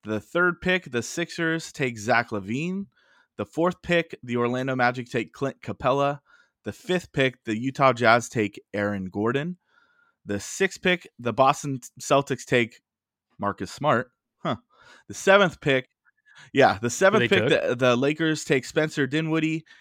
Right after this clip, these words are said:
Speaker 1: And the eighth pick, the Sacramento Kings would take Andrew Wiggins.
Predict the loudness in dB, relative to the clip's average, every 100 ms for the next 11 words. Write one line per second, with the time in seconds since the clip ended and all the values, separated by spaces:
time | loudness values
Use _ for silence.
0 | _ -4 -2 0 -2 0 2 2 0 -2
1 | 2 2 0 -12 -10 -8 -4 -4 -4 -6
2 | -4 -6 -8 -6 -8 -4 -6 -6 -8 -8
3 | -8 -10 -8 -8 -8 -12 -14 -20